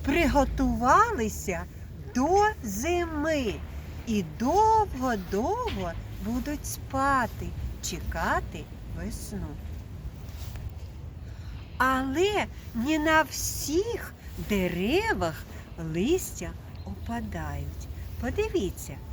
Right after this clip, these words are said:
ялинка стоїть зелена.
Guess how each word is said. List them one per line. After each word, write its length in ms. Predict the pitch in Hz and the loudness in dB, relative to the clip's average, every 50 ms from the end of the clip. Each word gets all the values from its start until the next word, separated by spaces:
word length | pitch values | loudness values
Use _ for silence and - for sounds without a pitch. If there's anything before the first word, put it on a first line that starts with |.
| - - - - - - - - - - | -10 -8 -8 -10 -10 -10 -10 -8 -6 -6
ялинка 960 | - - 214 190 180 175 175 170 196 226 330 427 508 523 370 - - 147 135 - - - - - | -2 2 4 6 6 6 6 4 4 6 6 6 4 2 -2 -4 -4 -4 -4 -6 -8 -10 -10 -10
стоїть 720 | - - - - 185 175 175 170 175 220 302 - - - - - - - | -10 -8 -6 -4 -2 -2 -2 0 -2 -2 -2 -4 -6 -8 -8 -8 -6 -4
зелена. 1120 | 370 339 - 440 440 440 415 320 233 226 220 220 220 214 214 208 208 208 208 202 208 | -4 -2 0 0 2 2 2 2 2 0 2 2 2 2 2 2 2 0 0 -2 -2